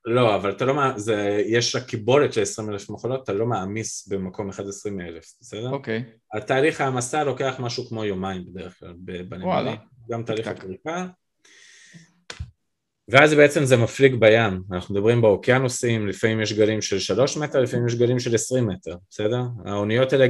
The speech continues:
Speaker 1: גם כשהן מגה וסל, שמגיע גל של חמש עשרה, עשרים מטר, זה גל שמשפיע על האונייה, תהיו בטוחים בזה, בסדר? ועל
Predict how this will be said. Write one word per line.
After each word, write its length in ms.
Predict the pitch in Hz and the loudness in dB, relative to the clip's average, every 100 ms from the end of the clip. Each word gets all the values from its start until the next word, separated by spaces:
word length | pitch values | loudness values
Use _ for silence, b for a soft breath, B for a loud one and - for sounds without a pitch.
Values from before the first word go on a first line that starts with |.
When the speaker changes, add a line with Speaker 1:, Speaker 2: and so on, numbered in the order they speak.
| 123 | 6
Speaker 1:
גם 280 | 131 139 151 | 6 6 2
כשהן 260 | - 123 | 0 2
מגה 220 | 131 131 113 | 2 4 4
וסל, 320 | 123 123 104 | 4 2 -2
שמגיע 440 | 95 104 101 117 113 | -2 -4 0 2 4
גל 180 | 123 | 2
של 200 | 120 104 | 0 -4
חמש 280 | - 104 113 | -6 -4 -4
עשרה, 200 | - 104 | -2 -2
עשרים 320 | 92 - 113 | -2 -2 0
מטר, 460 | 113 120 143 139 139 | 0 -2 0 2 2
זה 160 | 107 98 | 0 0
גל 260 | 101 120 | 4 2
שמשפיע 680 | 123 117 101 - - 120 113 | 2 -2 -4 -6 -2 0 2
על 100 | 101 | 0
האונייה, 340 | 98 95 92 | -2 -4 -6
תהיו 200 | 92 117 | -4 -4
בטוחים 400 | 113 104 98 101 | -2 -6 -8 -8
בזה, 200 | 90 87 92 | -10 -14 -12
בסדר? 320 | 101 107 117 120 B B B B B B B B _ | -8 -8 -8 -12 B B B B B B B B _
ועל 200 | 107 107 | 4 4